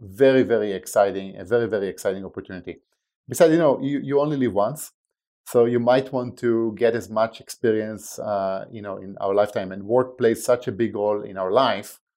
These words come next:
all of us. And I'm so, I'm sure also for our listeners, that you might as well get the most out of it and also have fun.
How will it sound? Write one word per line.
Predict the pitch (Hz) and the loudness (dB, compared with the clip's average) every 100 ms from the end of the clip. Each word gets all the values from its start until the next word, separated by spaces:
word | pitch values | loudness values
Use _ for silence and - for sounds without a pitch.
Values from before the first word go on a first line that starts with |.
| _ - | _ 4
all | 139 | 4
of | - | 4
us. | - 95 | 0 -4
And | 101 | -14
I'm | 101 | -14
so, | - 113 - | -6 -4 -4
I'm | 98 | -8
sure | - 107 | -2 0
also | 104 110 | 0 -4
for | - 92 | -2 0
our | 95 | 0
listeners, | 175 127 101 107 - _ _ _ | -2 -2 -4 -6 -10 _ _ _
that | - 104 | -4 -2
you | 123 | 2
might | 131 135 | 4 4
as | 120 | 2
well | 120 120 | 2 2
get | 113 | 0
the | 110 | 0
most | 110 107 | -2 0
out | 98 110 | 4 4
of | - | 2
it | 85 - _ - | -6 -16 _ -12
and | 101 | -4
also | 110 - 101 | -4 -4 -8
have | 104 | -8
fun. | - 117 90 | -10 -10 -12